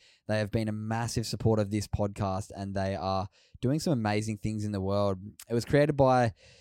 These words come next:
a few guys over in New Zealand who really wanted to just improve people's brain. They had some family history with dementia and neurological diseases, and they thought, "You know what, let's create a product that's actually gonna help people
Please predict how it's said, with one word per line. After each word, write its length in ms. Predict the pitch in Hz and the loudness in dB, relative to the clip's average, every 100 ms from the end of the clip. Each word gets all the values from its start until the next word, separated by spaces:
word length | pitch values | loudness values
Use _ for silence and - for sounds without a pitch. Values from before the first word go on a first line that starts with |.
| - | -10
a 60 | - | -4
few 180 | - 139 | 2 4
guys 300 | 131 123 123 | 6 6 6
over 200 | 120 120 | 4 2
in 100 | 113 | 0
New 160 | 113 | 0
Zealand 400 | 107 113 113 117 | 2 0 2 2
who 120 | 113 | 4
really 200 | 117 139 | 4 4
wanted 240 | 185 190 175 | 2 0 -4
to 100 | 131 | -2
just 160 | 135 | -4
improve 340 | 113 104 113 110 | -2 0 0 2
people's 380 | 113 104 107 98 | 2 2 -2 0
brain. 500 | 104 101 107 101 98 | 0 0 -2 -6 -4
They 120 | 101 | -2
had 200 | 107 104 | -2 -4
some 120 | 110 | -6
family 380 | 104 117 117 113 | -4 -2 -2 -4
history 400 | 101 110 - 110 | -4 -6 -4 -2
with 160 | 101 - | -2 -4
dementia 580 | 101 104 107 - 107 85 | -6 -4 -4 -4 -4 -4
and 220 | 95 95 | -8 -8
neurological 680 | 107 104 101 104 110 113 117 | -4 -4 -2 -2 -2 -2 -2
diseases, 600 | 110 107 113 110 113 107 _ _ | -2 -2 0 0 -2 -4 _ _
and 100 | - | -8
they 80 | 107 | -6
thought, 240 | 104 117 110 | 0 0 0
"You 80 | |
know 100 | 123 | 0
what, 140 | 123 110 | 0 0
let's 160 | 127 | -4
create 240 | - 175 190 | -2 -2 0
a 40 | |
product 440 | - - 123 117 - | -2 0 0 0 -4
that's 120 | - - | -14 -10
actually 360 | 127 - 135 | -10 -6 -6
gonna 180 | 120 117 | -4 -4
help 340 | 104 110 107 - | -4 -4 -4 -2
people 440 | 107 98 104 98 | -2 0 -2 -2